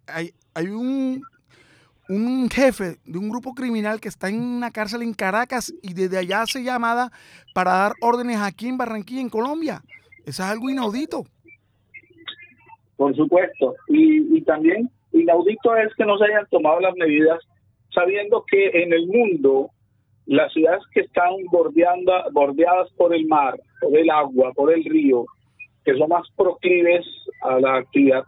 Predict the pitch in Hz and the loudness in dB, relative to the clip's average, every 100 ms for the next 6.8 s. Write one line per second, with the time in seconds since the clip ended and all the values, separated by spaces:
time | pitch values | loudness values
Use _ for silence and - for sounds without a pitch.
0 | - 165 170 156 147 160 156 151 - 170 | -4 -2 0 0 0 0 0 -2 0 -4
1 | 165 143 127 120 - _ _ _ _ - | 0 -2 -2 -6 -6 _ _ _ _ -2
2 | 131 147 127 127 131 131 165 160 135 131 | 0 0 -2 0 0 0 0 2 0 0
3 | 143 147 165 165 147 285 311 294 269 - | 2 2 0 0 0 2 2 2 0 -8
4 | _ _ _ _ _ 135 131 127 165 151 | _ _ _ _ _ -2 -2 -2 -2 0
5 | 139 123 117 123 _ _ _ - 143 147 | -2 -2 -6 -10 _ _ _ -4 -2 0
6 | 165 170 170 170 190 165 - | 0 0 -2 0 0 0 -2